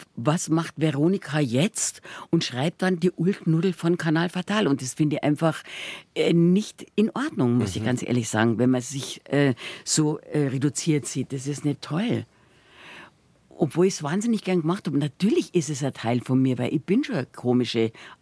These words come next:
Speaker 1: jetzt bin ich eine komische Alte, eine lustige alte Schachtel, sag ich immer.
Speaker 2: <laughs>
Speaker 1: Und ich darf das sagen, weil, äh,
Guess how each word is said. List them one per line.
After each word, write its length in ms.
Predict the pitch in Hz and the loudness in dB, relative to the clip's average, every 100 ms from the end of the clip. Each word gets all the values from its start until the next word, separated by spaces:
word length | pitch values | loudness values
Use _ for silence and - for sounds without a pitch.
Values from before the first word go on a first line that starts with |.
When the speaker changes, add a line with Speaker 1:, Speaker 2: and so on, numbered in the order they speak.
| _ | _
Speaker 1:
jetzt 200 | 196 - | -2 0
bin 120 | 202 | 2
ich 60 | 214 | 2
eine 60 | |
komische 440 | 202 196 214 - 180 | 2 0 0 -2 -2
Alte, 380 | 156 180 - 110 - | 0 0 -2 -4 -4
eine 140 | - 165 | 2 2
lustige 460 | 214 - 226 196 | 2 -2 -2 0
alte 180 | - 165 | 2 0
Schachtel, 380 | 143 110 - 123 | 0 -4 -4 -6
sag 180 | 113 107 | -6 -2
ich 80 | - | 2
immer. 300 | 113 98 107 - | 2 2 -4 -10
Speaker 2:
<laughs> 400 | - - - - | -20 -18 -18 -6
Speaker 1:
Und 140 | - 214 | -2 -2
ich 140 | 190 | 0
darf 200 | 107 165 | 0 0
das 220 | - 208 | -2 -2
sagen, 240 | 202 208 190 | 0 0 2
weil, 260 | 165 160 160 - - - - - - - _ _ _ | 2 2 0 -10 -20 -20 -20 -20 -20 -20 _ _ _
äh, 260 | - 160 151 | 2 4 4